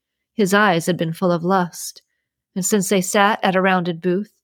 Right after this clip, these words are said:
he'd scooted closer to her throughout the meal. By the end of dessert, his hand had found her thigh,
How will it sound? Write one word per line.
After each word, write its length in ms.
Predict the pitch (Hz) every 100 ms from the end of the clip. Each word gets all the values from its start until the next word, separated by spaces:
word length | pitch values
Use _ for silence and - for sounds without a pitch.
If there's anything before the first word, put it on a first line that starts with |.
| _ _ _ _ -
he'd 180 | 240
scooted 400 | - - 240 214
closer 380 | 202 277 277 -
to 80 | 180
her 160 | 180 170
throughout 420 | - 190 180 -
the 60 |
meal. 440 | 175 214 185 175 175 _ _ _ _ _ _ -
By 140 | 208
the 120 | 190
end 140 | 185 170
of 80 |
dessert, 580 | 160 170 202 202 - - _ _ _ _ _
his 200 | - 208
hand 340 | - 240 226 175
had 100 | 170
found 300 | - 190 185
her 180 | 190 175
thigh, 640 | - 226 196 170 170 175